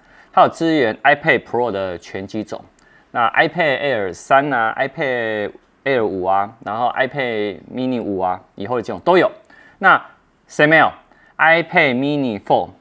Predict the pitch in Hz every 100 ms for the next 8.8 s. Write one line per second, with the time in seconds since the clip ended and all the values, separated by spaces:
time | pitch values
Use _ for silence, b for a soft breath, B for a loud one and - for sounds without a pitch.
0 | _ 135 123 - 139 139 143 131 110 87
1 | - 127 - _ _ 82 - - 104 101
2 | 92 - 85 85 82 82 82 - _ _
3 | - - - B - 151 160 156 135 104
4 | 95 - 113 151 156 127 107 110 101 135
5 | 127 117 107 - 117 110 98 - 131 127
6 | 110 82 - - 143 131 95 87 90 90
7 | 87 120 117 117 98 85 131 101 98 101
8 | 110 107 110 95 98 - 165